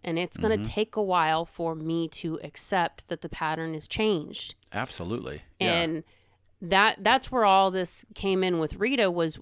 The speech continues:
Speaker 1: we needed to give each other permission to say, "Okay, Quincy's making these changes. Now, at some point, I have to make changes." At the time, I was working on myself. I wasn't even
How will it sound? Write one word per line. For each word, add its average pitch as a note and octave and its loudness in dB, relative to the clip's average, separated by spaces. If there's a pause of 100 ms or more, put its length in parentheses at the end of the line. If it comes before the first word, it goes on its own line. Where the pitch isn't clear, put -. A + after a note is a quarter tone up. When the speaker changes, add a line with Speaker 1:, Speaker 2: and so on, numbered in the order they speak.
Speaker 1:
we G3+ 0
needed G#3 2
to G3+ -2 (160)
give G#3+ 2
each A3 0
other G3 2
permission F#3 0
to E3+ -2
say, E3+ 0
"Okay, E3+ -2 (680)
Quincy's B3+ 2
making G#3 4
these F#3+ 4
changes. D#3 -2 (880)
Now, E3+ 2
at - -2
some B3 4
point, G#3+ 4 (120)
I F3 6
have E3+ -2
to - -12
make D3+ -8
changes." - -14
At F#3+ 0
the F3 0
time, A3+ 0 (420)
I B3+ 8
was C#4+ 4
working F#3+ 0
on E3 0
myself. D3+ 2
I A3 6
wasn't A#3 4
even E3+ 0